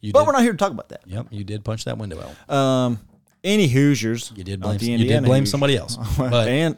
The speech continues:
Speaker 2: until, like, recent years, did we let that roll?
Speaker 1: Yep.
Speaker 2: And we mentioned it, and he was like, "You mean I didn't punch that out?" I was like, "Oh, no, absolutely not."
Speaker 1: Right.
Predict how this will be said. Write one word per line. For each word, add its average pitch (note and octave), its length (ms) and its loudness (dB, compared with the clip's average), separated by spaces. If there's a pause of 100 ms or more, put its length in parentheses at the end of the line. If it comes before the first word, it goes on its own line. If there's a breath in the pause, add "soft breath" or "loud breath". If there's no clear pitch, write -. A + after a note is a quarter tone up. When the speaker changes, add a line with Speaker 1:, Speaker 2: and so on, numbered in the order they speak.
(100)
Speaker 2:
until, D3 640 0
like, A#2+ 200 -2
recent C#3 320 -2
years, G#2+ 360 -2
did G#2+ 180 -6
we A2 60 -4
let G2+ 200 -4
that G2+ 140 -4
roll? D#2 320 -6 (420)
Speaker 1:
Yep. A2+ 180 -12 (100)
Speaker 2:
And A2+ 120 -8
we G2 60 -6
mentioned G#2 340 -6
it, F2+ 140 -6
and G2 120 -8
he G2+ 60 -6
was F2+ 100 -10
like, F#2 120 -12
"You G#2+ 100 -6
mean A2 320 -6
I G2+ 120 -6
didn't G2+ 280 -6
punch B2 200 -10
that C3 80 -8
out?" B2+ 80 -8
I C3+ 40 -10
was - 100 -14
like, - 80 -14
"Oh, F2+ 140 -6
no, F2 280 -8
absolutely G#2 360 -12
not." C3 220 -10
Speaker 1:
Right. - 200 -14